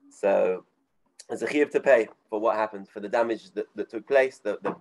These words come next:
the Bala Bor, the person who dug the bore, has to pay. So, if I'm not mistaken, you're holding in a sugya where we'll just do a quick sikum. We, we saw a machloikus with Rebbe and, uh, and Rabbanon about someone, two people who dug a bore. One person who dug the bore for nine tefachim,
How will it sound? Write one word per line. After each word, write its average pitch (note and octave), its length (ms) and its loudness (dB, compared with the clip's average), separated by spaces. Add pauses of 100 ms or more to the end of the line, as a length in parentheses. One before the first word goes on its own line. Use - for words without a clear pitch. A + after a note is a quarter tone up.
(120)
the G2 80 -4
Bala B2+ 280 4
Bor, A#2+ 240 0
the A2 80 -2
person C3 280 -2
who C3 60 -4
dug C#3 220 -2
the C#3 60 -6
bore, D3 160 0
has B2 160 -8
to G#2 80 -12
pay. - 240 -14 (880)
So, B2 500 4 (1040)
if - 140 -4
I'm C#3+ 160 4
not D#3 100 4
mistaken, D#3 360 0
you're D3 100 4
holding D#3+ 240 2
in D3 100 -2
a C#3 40 0
sugya C#3 360 -4
where B2 200 2
we'll B2 100 -6
just C#3 220 -16
do C3+ 80 2
a A#2+ 40 0
quick - 220 -8
sikum. C3+ 480 -2
We, A#2+ 120 -4
we A#2 120 -6
saw C#3+ 220 0
a B2+ 40 4
machloikus C#3 560 -2
with G#2+ 120 -16
Rebbe C#3+ 400 -2 (120)
and, A2 280 0
uh, G2 220 0 (100)
and G2+ 100 -6
Rabbanon G#2 440 0 (420)
about G#2+ 260 -2
someone, C#3 380 0
two E3+ 160 -2
people D3 260 -8
who A#2+ 80 -10
dug A2+ 240 -2
a A2 60 -6
bore. G#2 180 -6
One C3+ 220 0
person C3+ 320 0
who A2+ 80 -6
dug A#2 260 -4
the G#2+ 80 -2
bore G#2+ 220 -4
for - 100 -14
nine A#2 380 -2
tefachim, C3 420 -2